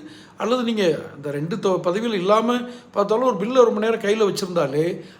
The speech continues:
அந்த ரசாயனங்கள் உங்கள் கைகளால் உறிஞ்சப்படுகிறது. உறிஞ்சப்பட்ட ரசாயனம் உங்க ரத்தத்துல க-, அஹ், சுமார் பத்து மணி நேரத்துக்கு மேலேயே அது உள்ள இருக்குது. இருபத்தி நாலு மணி நேரத்துக்கு அப்புறம் தான் வெளியேறும். அப்படி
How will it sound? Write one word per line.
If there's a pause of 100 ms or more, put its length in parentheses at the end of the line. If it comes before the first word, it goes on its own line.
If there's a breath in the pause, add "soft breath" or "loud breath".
அந்த
ரசாயனங்கள்
உங்கள்
கைகளால்
உறிஞ்சப்படுகிறது. (500 loud breath)
உறிஞ்சப்பட்ட
ரசாயனம் (100)
உங்க
ரத்தத்துல
க-, (1000 loud breath)
அஹ்,
சுமார்
பத்து
மணி
நேரத்துக்கு
மேலேயே
அது
உள்ள
இருக்குது. (640 loud breath)
இருபத்தி
நாலு
மணி
நேரத்துக்கு
அப்புறம்
தான்
வெளியேறும். (440 loud breath)
அப்படி